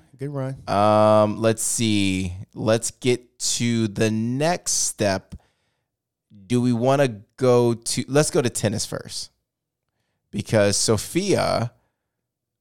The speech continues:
Speaker 2: finished runner-up. She lost in the finals.
Speaker 1: Yeah.
Speaker 2: Um, six four, six two, but obviously she had a tremendous season
Speaker 1: Oh,
Speaker 2: and did a great job.
Speaker 1: outstanding season.
Speaker 2: So that's great.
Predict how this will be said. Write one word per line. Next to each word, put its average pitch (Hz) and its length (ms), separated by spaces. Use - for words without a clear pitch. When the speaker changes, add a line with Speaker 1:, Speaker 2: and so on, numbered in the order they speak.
Speaker 2:
finished 120 480
runner-up. 113 540
She - 160
lost 110 260
in 123 60
the 117 60
finals. 104 640
Speaker 1:
Yeah. 90 200
Speaker 2:
Um, 95 420
six - 220
four, 113 200
six - 280
two, 101 300
but 95 180
obviously 101 380
she 98 140
had 95 100
a 98 60
tremendous 95 420
season 98 400
Speaker 1:
Oh, 123 80
Speaker 2:
and 92 340
did - 80
a 131 140
great 90 200
job. - 140
Speaker 1:
outstanding 123 460
season. 101 400
Speaker 2:
So 101 460
that's 107 260
great. 101 340